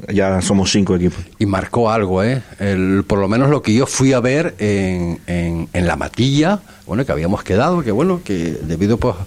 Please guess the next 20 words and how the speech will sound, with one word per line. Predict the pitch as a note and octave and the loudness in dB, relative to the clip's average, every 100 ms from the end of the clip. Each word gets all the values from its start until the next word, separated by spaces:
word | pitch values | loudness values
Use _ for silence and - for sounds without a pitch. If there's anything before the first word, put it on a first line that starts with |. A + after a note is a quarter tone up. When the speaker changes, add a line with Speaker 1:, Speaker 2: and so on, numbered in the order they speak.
| - - - - - | -12 -14 -14 -16 -8
Speaker 2:
a | - | -6
todo | - A#2 | -2 2
lo | C3+ | 2
que | C3 | 2
teníamos | A#2+ A#2+ B2+ C3+ | 0 2 2 0
que, | - A2+ G2+ - | 0 0 0 -2
eh, | - D#2 D2 D2 - - - | -6 -6 -6 -8 -8 -10 -6
que | - | -4
a | |
pesar | F#2+ - C3+ | -2 -2 0
de | C3 | 0
todo | C3 C3 G#2 | 2 0 2
íbamos | D3 D3 C#3+ G#2 | 2 4 2 0
a | |
intentar | G2 F#2 E2+ G2+ G#2+ | 0 0 -2 0 -2
de, | F#2+ F#2 C2 | 0 -2 -2
de | |
estar | - - G2+ - | -8 -4 -6 -4
y | - | -6
estuvimos. | - - F#2+ G2+ - | -4 0 0 0 -4